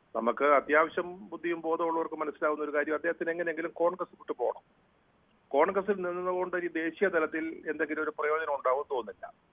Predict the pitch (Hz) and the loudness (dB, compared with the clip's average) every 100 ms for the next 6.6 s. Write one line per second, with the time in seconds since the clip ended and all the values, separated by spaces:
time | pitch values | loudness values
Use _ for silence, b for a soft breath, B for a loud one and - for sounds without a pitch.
0 | _ _ _ _ - 151 156 196 196 190 | _ _ _ _ 2 2 6 6 8 4
1 | 185 185 185 180 180 185 185 185 175 185 | 2 0 0 0 0 -2 -4 -4 -2 -4
2 | 175 190 180 175 165 175 175 175 175 175 | -4 -6 -6 -6 -4 -2 0 0 0 -4
3 | 170 170 160 175 175 170 170 165 165 170 | -4 -2 2 2 0 -2 0 0 2 2
4 | 170 175 180 - 196 185 120 - - _ | 2 -2 -4 2 4 4 0 -6 -16 _
5 | _ _ _ _ - 185 190 190 190 185 | _ _ _ _ -4 2 4 4 0 0
6 | 180 - _ - 170 | -4 -14 _ -4 0